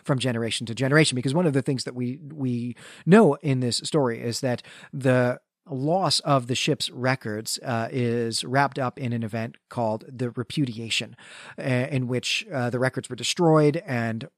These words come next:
all sorts of other chaotic things happened on the ship. The ship was actually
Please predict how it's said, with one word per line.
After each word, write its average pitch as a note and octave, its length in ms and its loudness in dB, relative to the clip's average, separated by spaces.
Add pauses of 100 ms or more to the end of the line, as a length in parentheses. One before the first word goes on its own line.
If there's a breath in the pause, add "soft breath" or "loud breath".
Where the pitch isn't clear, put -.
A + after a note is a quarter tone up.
(120)
all E3+ 200 6
sorts C3+ 240 2
of A2+ 80 -4
other B2 240 -2
chaotic A#2+ 480 -2
things A#2+ 260 -4
happened A#2 260 -4
on A2+ 140 -4
the A2+ 80 -6
ship. A#2 260 -4
The - 60 -8
ship - 240 -4
was A2+ 100 -6
actually A2+ 340 -6